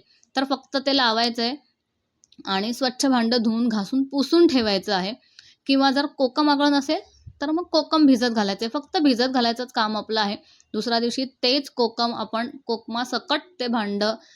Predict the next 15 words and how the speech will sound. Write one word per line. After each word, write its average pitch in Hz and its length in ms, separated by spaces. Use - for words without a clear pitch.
पितळेचं, 220 640
तांब्याचं 196 500
घासू 214 300
शकतो. 233 500
तर 247 100
बघा, 240 280
किती 247 400
छान 240 400
अशी 240 260
चकाकी 226 480
आणि 220 220
शाईन 214 420
आलेली 202 300
दिसते 202 320
आहे. 202 260